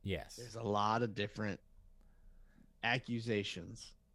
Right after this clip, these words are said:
Speaker 1: There's a
Speaker 2: Uh,
Speaker 1: lot back and forth. It sounds like both sides could be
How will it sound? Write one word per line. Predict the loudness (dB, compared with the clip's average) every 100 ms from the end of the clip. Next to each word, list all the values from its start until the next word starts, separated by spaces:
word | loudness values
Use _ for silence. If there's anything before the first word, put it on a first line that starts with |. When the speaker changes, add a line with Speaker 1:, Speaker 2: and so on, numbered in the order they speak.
| -20 -20 -20 -20 0
Speaker 1:
There's | 8 8 8 4
a | 4
Speaker 2:
Uh, |
Speaker 1:
lot | 12 12 12 12 12
back | 12 12 10
and | 2
forth. | 4 6 8 8 4 -8 _ _
It | -4 -2
sounds | 4 8 8 8
like | 6 4 2 -6
both | 2 4 4
sides | 2 2 4 4 2 -2
could | -2 0 4
be | 4 4 2